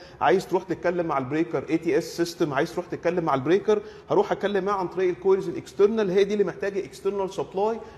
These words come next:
ايا كان نوعه. لكن البروتكشن سواء بقى بالمايكروجيك او ايا كان، عشان يروح يطلع الامر بتاع التريب في حاله الفولت، مش مرتبط بالحاجات الاكسترنال دي، هو سكته مباشره من ال-، من المايكروجيك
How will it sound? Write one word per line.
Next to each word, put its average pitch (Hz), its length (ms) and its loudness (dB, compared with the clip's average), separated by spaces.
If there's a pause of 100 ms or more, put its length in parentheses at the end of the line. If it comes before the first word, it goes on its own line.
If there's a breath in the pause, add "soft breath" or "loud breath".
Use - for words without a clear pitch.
(120)
ايا 180 200 4
كان 165 280 0
نوعه. 120 200 0 (360 loud breath)
لكن 139 320 2
البروتكشن 196 800 -2 (360)
سواء 160 280 4
بقى 170 160 4
بالمايكروجيك 160 760 0
او 113 180 2
ايا 156 180 4
كان، 196 360 -4 (400 loud breath)
عشان 190 320 0
يروح 196 260 2
يطلع 190 360 4
الامر 180 280 2
بتاع 160 200 0
التريب 160 300 -4
في 147 80 -6
حاله 202 260 -2
الفولت، 208 420 0
مش 160 200 -6
مرتبط 196 300 2
بالحاجات 170 380 -2
الاكسترنال 156 600 -2
دي، 127 120 -2 (280 loud breath)
هو 180 160 8
سكته 180 440 -2
مباشره 139 540 -2
من 175 260 0
ال-، 180 200 0
من 190 200 2
المايكروجيك 185 680 4